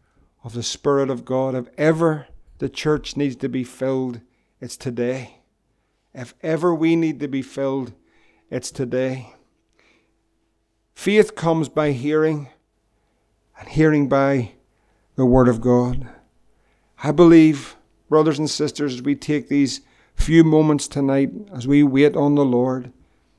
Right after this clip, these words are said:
all I would say to you, friend, is this. In your heart, that's your desire. I believe it should be everyone's desire if you're saved.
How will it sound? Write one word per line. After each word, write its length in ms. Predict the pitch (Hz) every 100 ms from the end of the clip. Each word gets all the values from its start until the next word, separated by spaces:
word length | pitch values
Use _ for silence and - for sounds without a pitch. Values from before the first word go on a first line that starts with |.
| _ _ _ _ _ _ _ _ _ _
all 200 | 143 160
I 100 | 175
would 160 | 170 170
say 300 | - 151 156
to 120 | 143
you, 120 | 143
friend, 400 | 135 - 139 139
is 180 | 131 120
this. 500 | 127 127 - - - _ _ _ _ _ -
In 180 | 143
your 180 | 160 170
heart, 420 | 139 151 156 - 233 202 _ -
that's 280 | 139 139 -
your 80 | 151
desire. 580 | 151 123 135 135 139
I 80 | 135
believe 320 | 131 139 143
it 80 | 139
should 220 | - 147
be 180 | 127 139
everyone's 400 | 160 180 156 151
desire 460 | 143 135 131 131 139
if 80 | 127
you're 120 | 127
saved. 520 | - 139 131 127 123